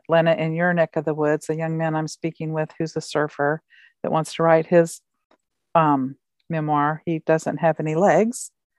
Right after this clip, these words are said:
and he surfs without any legs. So that looks like what's next on the horizon, but we're working on getting the money for him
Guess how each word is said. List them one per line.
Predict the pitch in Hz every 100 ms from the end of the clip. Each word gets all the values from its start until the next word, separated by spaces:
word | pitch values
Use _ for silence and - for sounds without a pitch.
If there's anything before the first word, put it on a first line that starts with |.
| _ _ -
and | 165
he | 175
surfs | 170 - 135 - - - -
without | 156 143 143
any | 156 175
legs. | 277 240 156 - - _
So | - 170 -
that | - 196
looks | 196 190
like | 180 165
what's | 170 -
next | 185 196 -
on | 156
the | 151
horizon, | 151 147 151 156
but | -
we're | 165
working | 170 170 - 151
on | 147
getting | 147 147 147
the | 143
money | 151 147
for | -
him | 147 143 139